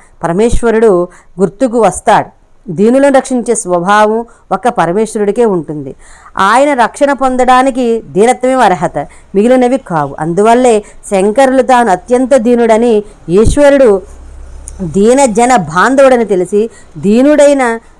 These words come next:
తన్ను రక్షింపమని కోరుతూ ఉన్నారు. ముల్లోకాల్లోనూ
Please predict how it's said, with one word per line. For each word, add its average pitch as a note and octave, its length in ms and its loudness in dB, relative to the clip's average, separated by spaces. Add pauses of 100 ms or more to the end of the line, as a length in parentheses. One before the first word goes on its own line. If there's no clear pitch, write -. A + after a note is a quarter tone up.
(380)
తన్ను C#4 200 2
రక్షింపమని A3 840 -2 (300)
కోరుతూ G#3 520 0 (420)
ఉన్నారు. C#3+ 420 -8 (420)
ముల్లోకాల్లోనూ C4+ 1200 2